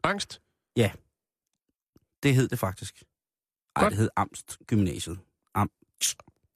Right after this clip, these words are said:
Speaker 1: Am-
Speaker 2: Jeg er ikke sikker på. Nå, men, øh, hvad hedder det, øhm, der blev sluttet, der, jeg var meget inde i F-, Frank Zappa på det tidspunkt, og har lige f-, øh, fundet,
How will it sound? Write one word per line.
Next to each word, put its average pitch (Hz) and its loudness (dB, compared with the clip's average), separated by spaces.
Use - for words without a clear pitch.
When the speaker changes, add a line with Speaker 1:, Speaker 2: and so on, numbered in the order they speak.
Speaker 1:
Am- - 0
Speaker 2:
Jeg - -8
er - -4
ikke 101 2
sikker 92 -2
på. - -6
Nå, 113 6
men, 139 6
øh, 131 4
hvad 127 2
hedder 135 2
det, 127 2
øhm, 107 2
der 156 2
blev 160 -2
sluttet, 151 -2
der, 143 0
jeg 139 0
var 147 2
meget 139 2
inde 131 2
i 127 2
F-, 113 -6
Frank 113 0
Zappa 117 0
på 117 -6
det 123 2
tidspunkt, 120 2
og 120 4
har 110 2
lige 120 4
f-, - -14
øh, 104 -6
fundet, 117 2